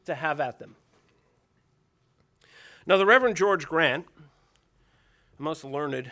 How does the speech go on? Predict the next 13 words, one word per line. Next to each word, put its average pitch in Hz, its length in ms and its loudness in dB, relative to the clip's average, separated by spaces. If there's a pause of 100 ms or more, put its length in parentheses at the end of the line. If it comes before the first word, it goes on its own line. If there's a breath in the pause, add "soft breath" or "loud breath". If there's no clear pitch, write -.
(140 loud breath)
brother 127 420 -10 (800 soft breath)
in 135 80 -18
the 123 60 -18
P 135 180 -16
C 117 220 -16
A 113 160 -12
down 123 240 -14
in 110 100 -16
Tennessee, 117 600 -16 (500 soft breath)
he 226 100 -6
wrote 196 300 0
this 160 400 -2
in, 151 180 -12